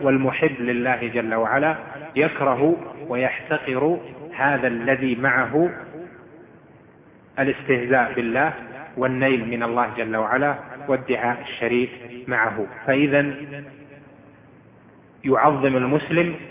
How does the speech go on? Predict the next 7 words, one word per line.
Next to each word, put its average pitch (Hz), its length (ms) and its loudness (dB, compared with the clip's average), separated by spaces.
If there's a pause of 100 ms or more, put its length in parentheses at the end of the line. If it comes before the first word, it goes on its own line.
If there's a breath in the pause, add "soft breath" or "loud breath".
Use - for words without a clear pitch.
(140)
أخاه 131 360 2
المسلم 131 520 -2
ويحترمه 139 720 -2
ولا 143 300 2
يحتقره 117 640 -2 (500)
بما 123 1500 -2
معه 120 520 2